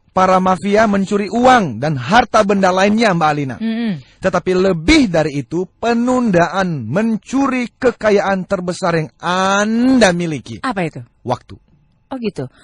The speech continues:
Speaker 2: Waktu itu jadi lebih berharga daripada harta benda, uang sekalipun gitu ya?
Speaker 1: Banget.
Speaker 2: Banget.
Speaker 1: Banget. Jadi
Speaker 2: <laughs> Iya, iya,
Speaker 1: teman-teman
Speaker 2: iya.
Speaker 1: berhenti menunda,
Speaker 2: Hmm, berhenti menunda.
Speaker 1: eh, penting sekali. Mungkin ya ada teman-teman sales,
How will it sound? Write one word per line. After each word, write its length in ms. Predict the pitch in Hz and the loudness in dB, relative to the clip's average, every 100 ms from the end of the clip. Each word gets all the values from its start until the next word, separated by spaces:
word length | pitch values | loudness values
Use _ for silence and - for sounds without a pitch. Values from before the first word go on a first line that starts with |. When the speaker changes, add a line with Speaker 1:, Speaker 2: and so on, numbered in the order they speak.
| - - | -12 -2
Speaker 2:
Waktu 240 | 262 240 | -2 0
itu 100 | 330 403 | -2 0
jadi 160 | 370 | 0
lebih 160 | 349 269 | 0 0
berharga 540 | 240 208 226 220 277 | -2 0 -2 0 -2
daripada 720 | 262 247 226 208 202 190 185 180 | 0 0 0 -2 -2 -2 -2 -2
harta 340 | 180 175 185 | -2 -4 -4
benda, 540 | 170 175 175 190 214 226 | -4 -2 -2 0 0 0
uang 380 | 196 190 196 202 | -2 0 -2 -4
sekalipun 400 | - 240 240 208 | -4 -4 0 0
gitu 220 | 208 214 | 2 0
ya? 100 | 139 | 0
Speaker 1:
Banget. 720 | 127 104 190 147 123 135 175 | 0 0 0 0 0 0 0
Speaker 2:
Banget. 600 | 165 175 175 165 143 131 | -2 -6 -6 -6 -6 -4
Speaker 1:
Banget. 400 | 143 156 139 160 | -2 -2 -2 -2
Jadi 220 | 123 151 196 | -2 0 2
Speaker 2:
<laughs> 60 | |
Iya, 80 | 202 180 | 2 0
iya, 120 | 180 170 | -2 -2
Speaker 1:
teman-teman 420 | 202 208 208 208 | 0 0 0 0
Speaker 2:
iya. 80 | 196 | 2
Speaker 1:
berhenti 260 | 190 190 | 2 2
menunda, 440 | 190 185 180 180 185 | 0 0 0 2 4
Speaker 2:
Hmm, 100 | 190 | 4
berhenti 280 | 214 202 185 | 0 -4 -4
menunda. 320 | 175 147 143 139 | -2 0 0 -2
Speaker 1:
eh, 40 | |
penting 260 | 120 156 151 | -4 -6 -4
sekali. 300 | 147 135 139 - - | -6 -4 -4 -6 -6
Mungkin 320 | 262 269 294 | -2 0 0
ya 220 | 220 220 | 2 2
ada 80 | 226 | 2
teman-teman 480 | 233 220 214 202 196 | 0 -2 0 0 -2
sales, 400 | - 190 151 | -2 0 0